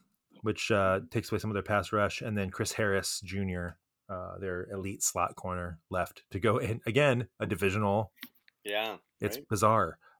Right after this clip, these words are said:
Speaker 1: Uh,
Speaker 2: It
Speaker 1: they
Speaker 2: is.
Speaker 1: gained Melvin Gordon from a divisional rival.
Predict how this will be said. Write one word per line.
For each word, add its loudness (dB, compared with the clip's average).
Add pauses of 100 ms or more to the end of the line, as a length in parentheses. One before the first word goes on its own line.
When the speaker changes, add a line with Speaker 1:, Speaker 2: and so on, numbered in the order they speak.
Speaker 1:
Uh, 6
Speaker 2:
It 0
Speaker 1:
they 6
Speaker 2:
is. 0
Speaker 1:
gained 2
Melvin 4
Gordon 2 (300)
from 2
a -2
divisional 0
rival. 2